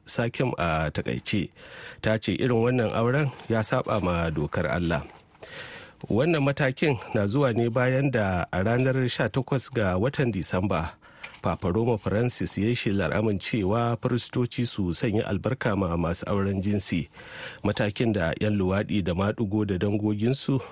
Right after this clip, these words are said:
da ke ɗariƙar ta Katolika suka yi maraba da shi. Sakataren harkokin wajen Amurka Anthony Blinken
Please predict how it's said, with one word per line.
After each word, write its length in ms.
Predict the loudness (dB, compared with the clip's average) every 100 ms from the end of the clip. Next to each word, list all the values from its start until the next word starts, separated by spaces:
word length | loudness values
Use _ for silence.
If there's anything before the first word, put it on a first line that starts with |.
| -16 -4
da 240 | 0 0 0
ke 160 | -2
ɗariƙar 560 | -2 0 0 0 -2 -2
ta 300 | -2 0 0
Katolika 600 | -2 -2 0 0 0 -2 -2
suka 480 | -4 -4 -2 -2 0
yi 120 | 0 0
maraba 320 | 2 0 0
da 120 | 0
shi. 260 | -2 -2 -4 -6 -14 -20 -20 -20 -20 -18 -14 -12 -10 -12 -14 -18 -20 -20 -20 -8
Sakataren 680 | -2 0 2 2 4 4 2
harkokin 480 | 2 2 0 2
wajen 280 | 2 2 2
Amurka 400 | 2 2 2 0
Anthony 360 | 0 0 0 2
Blinken 640 | 2 2 2 2 2 0